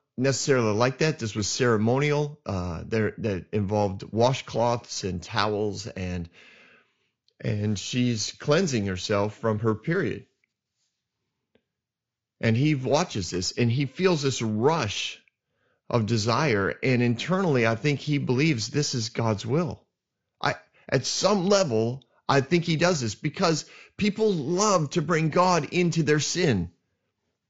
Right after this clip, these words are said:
I, I, oh my gosh, over and over and over again.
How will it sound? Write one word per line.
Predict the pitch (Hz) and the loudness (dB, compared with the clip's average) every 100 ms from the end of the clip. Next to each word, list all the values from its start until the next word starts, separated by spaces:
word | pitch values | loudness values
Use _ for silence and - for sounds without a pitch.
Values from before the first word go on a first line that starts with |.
| _ - | _ -6
I, | 165 | -4
I, | 160 160 - _ - | -4 -6 -10 _ -8
oh | 151 202 196 | 0 2 2
my | 156 143 | 2 0
gosh, | 131 165 165 127 - - | 0 0 0 0 -2 4
over | 208 175 156 | 4 4 2
and | 160 | 4
over | 185 165 | 2 4
and | 196 | 4
over | 226 | 4
again. | 175 120 90 | 2 2 -2